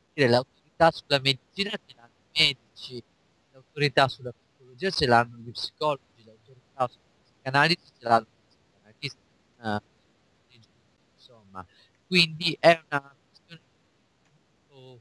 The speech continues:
complessa, però proprio per questo interessante, e il fatto che questa sentenza di-, dichiari che la psicanalisi comunque è un atto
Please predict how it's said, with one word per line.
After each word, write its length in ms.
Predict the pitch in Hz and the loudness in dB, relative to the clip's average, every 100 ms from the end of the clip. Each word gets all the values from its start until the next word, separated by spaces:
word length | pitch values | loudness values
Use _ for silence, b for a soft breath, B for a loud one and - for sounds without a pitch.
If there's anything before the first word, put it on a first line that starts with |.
| _ | _
complessa, 600 | 160 - 151 170 196 147 - | -20 0 4 6 4 -6 -4
però 300 | 135 131 165 | 0 0 -2
proprio 380 | 123 120 - - | -4 -8 -10 -8
per 200 | 151 - | -6 -4
questo 380 | 139 147 - - | -4 -4 -8 -20
interessante, 1000 | 135 120 123 113 - 156 147 151 - 190 B B B B | -20 -4 -2 -2 0 4 4 2 2 2 B B B B
e 320 | - 190 156 - | 4 6 4 0
il 560 | 135 139 135 135 127 120 | -10 -6 -2 -2 -2 0
fatto 320 | 175 180 151 | 2 2 -2
che 140 | 147 123 | -10 -6
questa 260 | 175 175 | -6 -4
sentenza 560 | - 151 151 156 143 123 | -6 -6 0 0 2 0
di-, 160 | 113 131 | -2 -8
dichiari 720 | 127 131 - 156 135 120 - | -8 -2 4 6 6 4 0
che 200 | 165 139 | 2 4
la 280 | 123 123 117 _ | 4 4 2 _
psicanalisi 720 | - 131 127 131 156 143 127 - _ | -18 -12 -6 2 2 2 -4 -20 _
comunque 300 | _ _ 120 | _ _ -20
è 40 | |
un 160 | 110 135 | -8 -4
atto 120 | 139 | -4